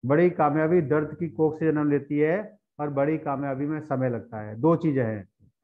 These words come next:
अब दो चीज़ों को पूरा करने के लिए हमें patience रखना है और मेहनत से काम करना है और लगन से काम करना है और अपनी team को पूरा lead करना है। ये चीज़ हमें सीखना है।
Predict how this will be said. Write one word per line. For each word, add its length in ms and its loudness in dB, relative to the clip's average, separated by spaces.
अब 180 2
दो 140 6
चीज़ों 320 2
को 140 0
पूरा 340 0
करने 320 -2
के 100 -6
लिए 180 0
हमें 200 0
patience 460 -2
रखना 320 -2
है 260 -6
और 160 0
मेहनत 360 0
से 160 -4
काम 260 -2
करना 340 -4
है 300 -6
और 120 0
लगन 280 4
से 160 0
काम 240 -2
करना 280 -6
है 140 -10
और 80 2
अपनी 240 2
team 260 2
को 120 -2
पूरा 220 2
lead 260 -2
करना 240 -2
है। 200 -8
ये 120 4
चीज़ 240 0
हमें 180 2
सीखना 340 -6
है। 200 -12